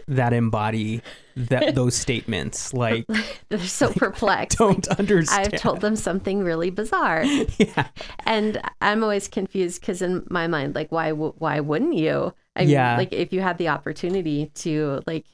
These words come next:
Speaker 2: have a little show, like, why wouldn't you? <laughs>
Speaker 1: It's also exciting because I, there's a lot of people that have come into my life in the last, like, what, three years since we've been doing this, that
Speaker 2: Mm-hmm.
Speaker 1: three-ish years, and
Speaker 2: Mm-hmm.
Speaker 1: they've,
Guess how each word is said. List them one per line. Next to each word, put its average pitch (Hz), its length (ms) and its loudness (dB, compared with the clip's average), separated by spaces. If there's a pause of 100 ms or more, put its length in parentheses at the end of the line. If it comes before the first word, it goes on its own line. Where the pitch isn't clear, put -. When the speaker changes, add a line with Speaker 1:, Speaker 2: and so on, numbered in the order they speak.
(140)
Speaker 2:
have 151 320 -4
a 151 100 0
little 143 260 0
show, 180 600 -2 (500)
like, - 180 -4 (300)
why 208 240 4
wouldn't 285 320 2
you? 156 320 4
<laughs> - 40 -6 (300)
Speaker 1:
It's - 140 6
also 202 300 4
exciting 143 460 2
because 127 420 0 (160)
I, 127 220 0 (100)
there's 147 200 6
a 139 60 4
lot 131 220 4
of 143 160 2
people 131 320 2
that 120 200 0
have 113 300 -4
come 120 220 2
into 117 340 0
my 110 160 0
life 110 400 -2
in 110 80 -2
the 110 80 -2
last, 113 380 -2
like, 104 240 -6
what, 117 180 -6
three 123 160 -2
years 120 260 -2
since - 200 -4
we've 120 100 -4
been 113 160 -2
doing 113 280 0
this, 135 280 -2 (420)
that 139 340 2
Speaker 2:
Mm-hmm. 226 320 -8 (100)
Speaker 1:
three-ish 131 400 0
years, 127 320 -4 (340)
and 151 160 2
Speaker 2:
Mm-hmm. 143 60 4
Speaker 1:
they've, 147 400 2